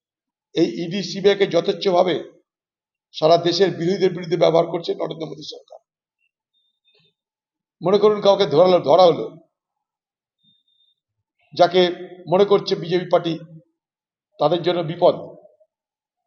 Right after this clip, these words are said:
তাকে ধরে একটা কেসে ঢুকিয়ে দিয়ে কিছু না, খালি তিরিশ দিন রেখে দিতে হবে। এখন তো আইন আছে, জিজ্ঞাসাবাদের জন্য নব্বই দিন রেখে দেওয়া যায়, ষাট দিন, নব্বই দিন রেখে দেওয়া যায় জিজ্ঞাসাবাদের জন্য।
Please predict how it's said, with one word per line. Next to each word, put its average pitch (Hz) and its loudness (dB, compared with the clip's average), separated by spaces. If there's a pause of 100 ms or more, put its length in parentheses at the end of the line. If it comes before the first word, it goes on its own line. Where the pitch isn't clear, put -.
তাকে 143 -2
ধরে 160 2
একটা 165 0
কেসে 160 -6
ঢুকিয়ে 156 -4
দিয়ে 190 -2 (720)
কিছু 214 -4
না, 147 4
খালি 202 2 (440)
তিরিশ 233 -2
দিন 233 -4
রেখে 185 -2
দিতে 151 -8
হবে। 110 -14 (640)
এখন 190 -2
তো 226 2
আইন 208 2
আছে, 208 0
জিজ্ঞাসাবাদের 202 0
জন্য 208 -2 (560)
নব্বই 190 2
দিন 190 -6
রেখে 170 0
দেওয়া 151 0
যায়, - -10 (1400)
ষাট 190 0
দিন, 196 -6
নব্বই 190 2
দিন 190 -6
রেখে 170 -2
দেওয়া 185 -2
যায় 190 0
জিজ্ঞাসাবাদের 196 -2
জন্য। - -14